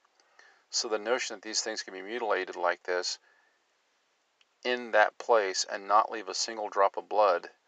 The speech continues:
it's, it's just unthinkable. It's clear these things have been taken off-site and had the blood drained. And the blood's being used for something, whether it's a scientific reason or whether they need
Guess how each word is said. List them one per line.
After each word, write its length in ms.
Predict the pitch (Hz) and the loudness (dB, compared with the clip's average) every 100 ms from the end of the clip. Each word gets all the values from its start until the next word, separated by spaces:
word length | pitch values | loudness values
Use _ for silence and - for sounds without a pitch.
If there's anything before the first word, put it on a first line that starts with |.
| _ _ _ _ _ _ _ | _ _ _ _ _ _ _
it's, 580 | - 92 - - - - _ - - | -6 -4 2 2 2 -2 _ -20 -10
it's 180 | 117 - | -8 -6
just 160 | 113 - | -6 -6
unthinkable. 760 | 98 - 123 - 87 80 - _ - | -6 -6 -8 -8 -10 -10 -12 _ -10
It's 160 | 104 - | -8 -6
clear 500 | - - 151 131 101 | -8 -2 0 0 0
these 200 | 104 - | -4 -8
things 180 | 107 95 | -8 -12
have 100 | 92 | -10
been 100 | 92 | -10
taken 480 | - 95 - 90 90 _ _ _ _ | -8 -8 -8 -12 -14 _ _ _ _
off-site 680 | - 107 110 - 92 90 92 _ _ _ _ _ _ _ - | 6 6 6 2 4 4 0 _ _ _ _ _ _ _ -14
and 100 | 95 | -6
had 260 | - 107 | -2 -2
the 80 | 98 | -2
blood 300 | 90 107 98 | 0 0 0
drained. 480 | 95 104 98 80 - - - | -2 -2 -2 -4 -10 -18 -10
And 140 | 110 | -6
the 100 | 104 - | -8 -4
blood's 320 | 113 139 156 | 6 6 6
being 280 | - 117 107 | -6 -8 -10
used 260 | 101 110 101 | -10 -10 -8
for 120 | 95 | -10
something, 420 | - 104 90 90 | -6 -6 -6 -10
whether 280 | 90 95 98 | -6 -2 -4
it's 180 | 95 - - | -6 -12 -8
a 100 | 95 | -6
scientific 640 | 95 110 113 - 120 120 113 | -2 0 0 -4 -10 -10 -8
reason 420 | 117 110 120 113 - - - - | -8 -6 -10 -14 -20 -20 -20 -8
or 140 | 101 | -4
whether 260 | 101 98 98 | -2 -4 -6
they 200 | 92 95 | -8 -10
need 340 | 98 110 123 | -10 -10 -12